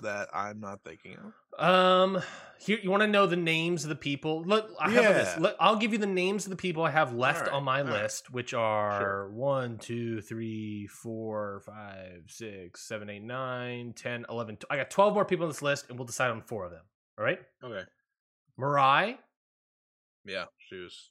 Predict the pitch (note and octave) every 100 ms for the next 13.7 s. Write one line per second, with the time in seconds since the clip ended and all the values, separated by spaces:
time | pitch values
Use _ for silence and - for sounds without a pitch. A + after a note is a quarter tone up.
0 | - - - _ _ - - D3 E3 G#3
1 | F3+ D3+ F3+ F3 C#3 E3+ E3 E3+ E3 D3
2 | C3+ C#3 A#2 F#2+ _ _ - B2+ C3 D3
3 | - - D3 D3 F3+ - F#3+ A#2 D3 _
4 | _ _ A2 B2+ D#3+ - C#3 A2+ G2 F#2+
5 | C#3 _ _ _ _ _ _ - G#2+ G2+
6 | _ - G#2 - C#3+ F#3+ - - C3 C#3
7 | D3 D#3+ D#3 - A2 A2+ C#3+ _ _ _
8 | _ _ _ _ - F2+ E2+ _ _ A#2+
9 | - C#3 C3 A2 A2+ F#2 - F#2 G2 F2
10 | _ - G#2+ G2 F#2 F#2+ G2+ F#2+ - F2
11 | D#2+ - - - - G3 B3 G#2+ A2 A#2
12 | C#3 B2 _ - - - A2+ A#2+ E3 F3+
13 | E3 D#3 F#3+ D#3 C3+ D3+